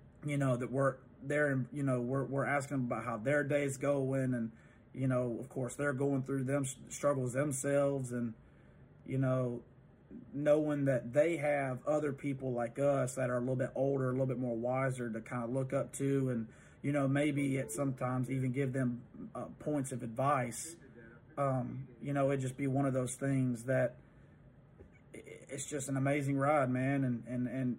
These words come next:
you know, to be able to see all that come full circle and just have that one big family community vibe, it's just amazing, man.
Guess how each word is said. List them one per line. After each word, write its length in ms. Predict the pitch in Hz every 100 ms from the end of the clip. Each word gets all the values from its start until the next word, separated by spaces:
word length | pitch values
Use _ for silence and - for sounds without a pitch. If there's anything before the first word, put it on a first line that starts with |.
| - 117
you 100 | 135
know, 120 | 127
to 80 | 123
be 160 | 139
able 160 | 139 127
to 60 |
see 200 | 127 135
all 220 | 135 127 123
that 180 | 110
come 180 | - 123
full 220 | 117 127
circle 500 | 123 113 113 - 120
and 120 | 117 117
just 180 | 120
have 180 | 113 117
that 120 | 104 113
one 220 | 131 123
big 340 | 120 127 117
family 460 | - 131 131 123 113 -
community 360 | 127 127 117
vibe, 380 | 117 123 127 120 - - - - -
it's 180 | 180 175
just 160 | 175 135
amazing, 460 | 131 127 120 117
man. 240 | 113 113